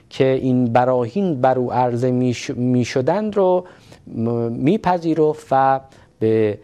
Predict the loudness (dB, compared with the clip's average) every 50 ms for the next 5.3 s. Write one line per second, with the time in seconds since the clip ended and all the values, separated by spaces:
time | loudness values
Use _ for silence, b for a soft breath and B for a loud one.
0 | B B -4 -2 -2 -2 0 0 0 0 0 -2 -4 -4 -2 -2 -2 -2 -2 -4
1 | -4 -2 -2 -2 0 0 -2 -2 -2 -2 -2 -2 -2 -2 -2 -4 -2 0 0 0
2 | -2 -2 -4 -4 -4 -4 -4 -4 -2 -2 0 0 0 -2 -2 -6 -10 -8 -8 -6
3 | -6 -6 -8 B B B B B -4 -2 -2 0 0 -2 -2 -2 -2 -2 -2 -2
4 | -2 -2 -2 -2 0 -2 -2 -4 -4 -6 -6 -6 -6 -4 -2 0 2 0 0 0
5 | 0 0 0 0 -2 -4